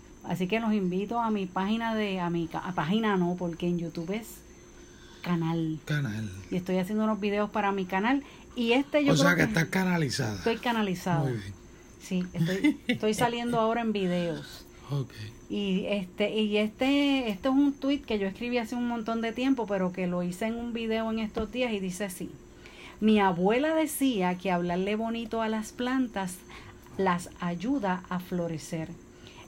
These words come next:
Speaker 1: Imagínate qué pasaría con una persona. Imagínate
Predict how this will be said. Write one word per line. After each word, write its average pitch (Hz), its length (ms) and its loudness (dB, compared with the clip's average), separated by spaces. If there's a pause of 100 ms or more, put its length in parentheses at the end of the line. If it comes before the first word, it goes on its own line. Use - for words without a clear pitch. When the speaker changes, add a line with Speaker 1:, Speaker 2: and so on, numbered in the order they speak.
Speaker 1:
Imagínate 226 1160 4
qué 196 160 -4
pasaría 226 720 -2
con 185 200 0
una 175 180 -2
persona. 175 540 -6 (1600)
Imagínate 175 1080 0